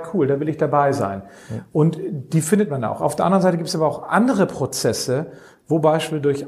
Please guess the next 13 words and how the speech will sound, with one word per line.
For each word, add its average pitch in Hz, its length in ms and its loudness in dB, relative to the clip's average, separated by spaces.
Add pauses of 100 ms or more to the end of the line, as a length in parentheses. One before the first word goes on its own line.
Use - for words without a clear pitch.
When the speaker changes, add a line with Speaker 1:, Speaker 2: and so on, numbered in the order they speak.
Speaker 1:
Al-, 143 340 4
Einsatz 151 360 0
von 156 100 -4
Algorithmen 139 720 0
auch 143 100 -8
schlichtweg - 460 -4
Arbeitsplätze - 560 -6
wegfallen. - 460 -12 (380)
So, 165 120 -8
und 170 80 0
das 170 160 -2
ist - 400 -10
kein 139 400 0